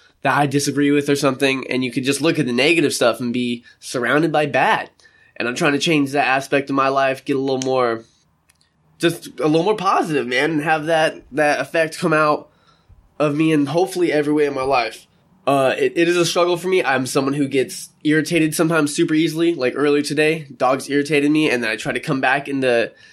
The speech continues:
getting a podcast and talked about how I'm trying to be more positive, and I, it was super hard for me. I was, like, really angry. Um,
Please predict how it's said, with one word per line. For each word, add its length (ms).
getting 200
a 60
podcast 500
and 80
talked 180
about 200
how 120
I'm 80
trying 160
to 60
be 60
more 80
positive, 500
and 160
I, 140
it 60
was 140
super 460
hard 280
for 60
me. 120
I 100
was, 180
like, 140
really 360
angry. 340
Um, 560